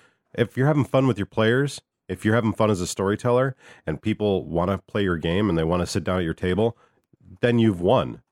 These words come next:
You've done it correctly. That's the only correct. There isn't, you, you, you don't have to include all of it. Anyways, I'm not gonna go overly long on that. It's just a review of this book. Um, I would say, you know, pick up the P D F. It's, it's only a couple of bucks. I paid twenty dollars for this book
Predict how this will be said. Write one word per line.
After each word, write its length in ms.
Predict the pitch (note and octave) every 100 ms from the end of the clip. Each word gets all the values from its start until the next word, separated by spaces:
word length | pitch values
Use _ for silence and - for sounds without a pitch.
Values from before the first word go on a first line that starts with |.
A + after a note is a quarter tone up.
| _
You've 360 | F#2+ G2+ F2+ D#2+
done 200 | G#2 A2
it 260 | G2 -
correctly. 640 | - F#2+ F2+ - C#3 C3+ -
That's 260 | - A2+ -
the 120 | A#2+
only 220 | A2 G#2+
correct. 500 | F2+ F#2 D#2+ C2+ _ _ _ - _
There 200 | F#2+ G#2+
isn't, 460 | - A#2 A2 A#2 - _ _ -
you, 220 | G#2+ F#2
you, 300 | - G2+ F#2 - - F#2 - _
you 100 | G#2
don't 160 | A#2 B2
have 200 | B2+ -
to 60 |
include 280 | A2+ G2 A2
all 140 | G2 F#2+
of 100 | D#2
it. 80 | G2+
Anyways, 260 | D3 A#2
I'm 60 | A#2
not 120 | D3
gonna 120 | C3+
go 160 | A2+ G#2+
overly 220 | G2+ G2+
long 220 | F#2 F#2
on 60 | F2
that. 260 | E2+ E2 D#2+
It's 120 | G2
just 120 | B2
a 60 | A2+
review 240 | G2+ G2
of 60 | F#2
this 120 | D#2+
book. 320 | - E2 D2+ _ - - - G2+
Um, 480 | G2 F#2+ F#2+ F#2 - _ _ _
I 120 | -
would 160 | B2 B2+
say, 260 | - B2 A2+
you 160 | G#2
know, 120 | C3+
pick 180 | A#2 B2+
up 80 | -
the 60 | G#2
P 140 | A#2+
D 140 | G2 F2+
F. 160 | F#2+
It's, 120 | G#2+ -
it's 240 | - -
only 180 | F#2+ G#2
a 40 |
couple 300 | - F2 E2
of 80 | C#2+
bucks. 260 | F#2 F#2 -
I 100 | G2
paid 280 | - G2+ -
twenty 280 | - F2+ E2+
dollars 320 | D#2+ E2 D#2+
for 100 | -
this 140 | D#2
book 280 | C2+ D2 D2+